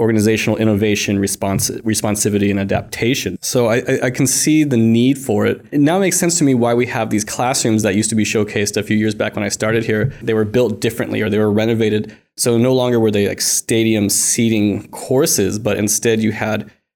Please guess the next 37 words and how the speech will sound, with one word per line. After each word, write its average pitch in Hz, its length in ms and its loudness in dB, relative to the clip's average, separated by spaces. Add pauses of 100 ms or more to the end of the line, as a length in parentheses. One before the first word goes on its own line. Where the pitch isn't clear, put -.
(140)
tables 120 960 0 (220)
placed 107 280 -2
throughout 113 260 0
the 104 60 -2
room. 107 580 2 (220)
Each - 480 -2 (260)
space 120 400 0
had 104 260 0
its 98 160 -2
own 104 140 0
set 104 220 -2
of, 101 180 -2 (460)
uh, 87 140 -8
like, 95 120 -4
markers 110 800 2
and, 95 100 -2
and 98 180 -2
stu-, - 180 -2
and 101 260 -4
things 110 180 -2
to 98 60 -2
write 117 300 0
on 113 440 0
and, 101 140 -4
and 104 160 -6
tools 110 460 2 (360)
for 117 80 -2
people 120 300 -2
to 110 340 0
collaborate 104 760 -2 (260)
together 107 600 0
as 104 140 -2
a 98 40 -2
group 117 320 0
instead 107 220 -2
of - 80 -12
focusing 101 680 -4